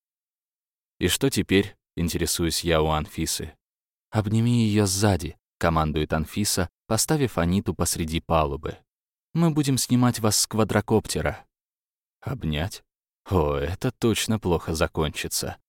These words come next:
понимаю я, но подчиняюсь, стараясь не прижиматься к Аните.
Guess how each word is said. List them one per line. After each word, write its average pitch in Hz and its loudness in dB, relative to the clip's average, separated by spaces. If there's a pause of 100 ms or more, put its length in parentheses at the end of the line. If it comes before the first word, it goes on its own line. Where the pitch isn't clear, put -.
(280)
понимаю 73 -2
я, 82 -2 (260)
но 147 -2
подчиняюсь, 90 -2
стараясь 98 0
не 98 0
прижиматься 78 -4
к - -12
Аните. 78 -4